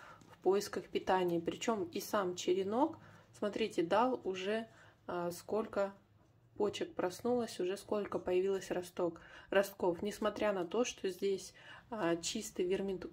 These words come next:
вермикулит, нет питания, поливала я просто обычной водой, без, э, добавлением каких-либо подкормок. И здесь, э, э, в субстрате,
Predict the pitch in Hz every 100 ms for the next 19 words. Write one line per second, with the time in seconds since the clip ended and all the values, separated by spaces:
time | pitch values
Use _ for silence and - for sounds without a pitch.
0 | - - 202 190 214 196 190 196 196 262
1 | - - - - - 202 214 196 - 190
2 | - 202 240 262 226 180 190 185 185 220
3 | 226 185 165 185 208 - 190 170 170 202
4 | - 185 180 - - - 175 175 180 185
5 | 165 165 190 233 - - 175 170 160 -
6 | 175 175 180 202 208 190 175 165 165 190
7 | - 180 180 175 - 196 185 175 170 -
8 | - - - - - - 202 196 240 302
9 | 311 247 208 185 170 - 185 180 - -
10 | - - 196 180 180 - 294